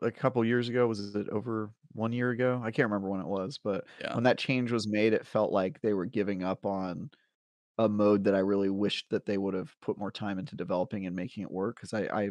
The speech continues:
Speaker 1: still believe that it could work if they wanted to develop that, and they basically just said, "No, we're not gonna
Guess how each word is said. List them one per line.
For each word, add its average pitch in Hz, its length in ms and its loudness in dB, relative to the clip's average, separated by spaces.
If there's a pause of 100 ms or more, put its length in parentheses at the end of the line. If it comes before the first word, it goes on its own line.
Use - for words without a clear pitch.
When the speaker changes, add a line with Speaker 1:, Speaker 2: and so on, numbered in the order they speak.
(120)
Speaker 1:
still 170 320 10
believe 95 380 4
that 92 100 0
it - 140 -6
could 110 200 2
work 98 340 0
if 101 180 -8
they 90 320 -2 (520)
wanted 104 300 2
to 76 60 -16
develop 123 360 6
that, 95 200 2
and 104 140 -2
they 104 100 0
basically - 500 4
just 101 180 -4
said, 104 180 0
"No, 101 220 0
we're 95 100 0
not 92 200 -2
gonna 98 280 -6